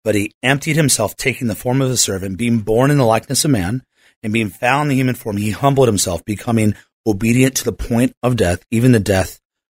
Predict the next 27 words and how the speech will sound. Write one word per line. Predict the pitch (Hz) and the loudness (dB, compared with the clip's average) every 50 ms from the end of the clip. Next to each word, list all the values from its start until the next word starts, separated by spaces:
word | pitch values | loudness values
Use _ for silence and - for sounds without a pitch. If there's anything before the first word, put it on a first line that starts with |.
| _ _ 107 | _ _ -2
on | 104 104 | 0 0
a | 101 | -2
cross. | - - - 73 - - | -4 -6 -10 -10 -8 -2
Therefore, | 131 143 156 156 - 165 151 | 0 0 0 0 0 -2 -2
God | 127 117 127 131 135 139 123 | 0 0 2 2 2 2 2
has | 127 110 - | -2 -2 -4
highly | - 127 131 135 143 143 | -2 0 0 2 2 2
exalted | 127 107 123 127 123 - 113 110 | 0 2 0 0 0 -2 -2 -2
him | 127 131 123 | 0 0 2
and | 110 101 95 | 0 0 -2
bestowed | 98 - - - 123 123 131 | -2 -4 -2 0 2 2 4
on | 123 117 113 | 4 4 4
him | 113 113 107 107 104 - - - - - _ _ | 4 4 2 2 0 -2 -6 -16 -20 -20 _ _
the | 110 107 | -2 0
name | 107 110 113 120 123 123 | 2 2 2 4 4 4
that | 117 110 107 104 | 2 2 2 2
is | 95 98 | 0 -2
above | 104 92 101 95 87 - | -2 -2 -2 -4 -4 -2
every | - 131 143 135 113 | -2 0 0 0 0
name, | 92 85 80 76 82 92 | -2 -4 -6 -8 -10 -12
so | - - - | -10 -8 -6
that | 98 98 92 85 | -4 -4 -4 -4
at | - 98 107 - | -2 -2 -2 0
the | - 113 | 0 2
name | 107 107 110 104 | 2 4 4 4
of | 101 92 | 2 0
Jesus, | 92 - 110 104 98 95 98 - | 0 -2 -2 -2 0 0 -2 -2